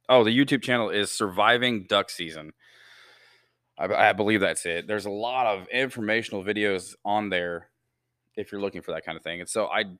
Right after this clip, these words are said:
I watched a lot of his videos, a lot of Bobby Guy, a lot, a lot of, you know, all the other guys. And I'm just trying to learn as much as I can.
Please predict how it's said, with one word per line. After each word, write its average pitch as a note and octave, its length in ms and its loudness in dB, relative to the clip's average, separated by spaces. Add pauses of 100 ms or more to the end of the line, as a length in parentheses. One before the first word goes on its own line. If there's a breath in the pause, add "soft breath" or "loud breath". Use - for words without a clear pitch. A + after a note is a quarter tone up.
(500)
I G2 80 -2
watched F#2+ 280 -2
a F#2 40 -10
lot F2+ 140 0
of F2 60 -10
his A2+ 200 -2
videos, G#2+ 360 -2
a F2+ 40 -6
lot E2+ 100 -2
of E2 60 -8
Bobby E2 220 -10
Guy, G#2 400 -2
a F#2 120 -2
lot, E2+ 300 -4
a D#2+ 80 -8
lot F2+ 200 -2
of, E2+ 220 -6 (180)
you G2 140 -8
know, D#2 60 -8
all G2+ 120 0
the G#2 80 0
other G#2 120 0
guys. G2 480 0 (1000)
And F#2 120 -4
I'm F2+ 160 -2
just G2+ 160 -6
trying A2 160 0
to G2 80 -4
learn G2 200 -2
as F#2 120 -6
much F#2 180 -2
as - 80 -14
I F2+ 60 -8
can. G2 480 -4